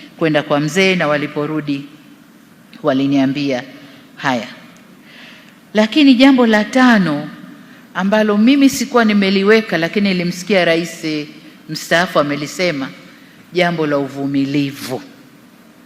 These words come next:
ni muhimu sana. Mimi kwangu nilikuwa nimelisahau, sikuliweka, lakini uvumilivu ni jambo ambao tumekuwa tukilihimiza hasa katika ile falsafa yetu ya R nne, lakini rais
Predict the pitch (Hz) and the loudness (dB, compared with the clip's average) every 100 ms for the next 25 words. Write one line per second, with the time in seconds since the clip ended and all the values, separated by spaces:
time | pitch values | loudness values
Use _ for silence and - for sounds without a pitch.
0 | - - - - - 180 170 165 165 147 | -20 -20 -20 -16 -4 -2 0 0 -2 -4
1 | - 120 - - - - - - - - | -8 -10 -14 -20 -20 -20 -20 -20 -20 -20
2 | - - - - - - 175 180 170 185 | -20 -20 -20 -20 -20 -12 -4 -2 -2 -2
3 | 180 160 151 - 170 156 147 143 - 151 | 0 -2 -2 -2 -2 -2 -4 -6 -4 -4
4 | 151 - 143 127 127 135 131 - - - | -4 -6 -12 -10 -6 -6 -8 -14 -20 -20
5 | - - - - 147 156 196 190 170 175 | -20 -20 -20 -4 -2 0 0 0 0 0
6 | 180 190 254 240 226 185 185 190 175 165 | 2 4 4 4 2 2 2 2 2 2
7 | 175 170 151 143 147 143 139 135 135 139 | 0 0 -6 -4 -4 -6 -8 -8 -4 -4
8 | 160 180 - 131 - - - - 185 - | -2 -2 -4 -12 -14 -20 -20 -4 -2 -2
9 | 170 160 - 160 156 147 - - 175 165 | -4 -6 -4 0 0 -2 -4 0 0 0
10 | 143 151 143 147 147 127 123 143 131 120 | -4 -2 -2 -2 -4 -8 -8 -8 -8 -6
11 | 120 113 - - - - - 135 139 165 | -8 -10 -14 -20 -20 -20 -10 -6 -4 -2
12 | 156 151 160 160 - | 2 4 2 -2 -8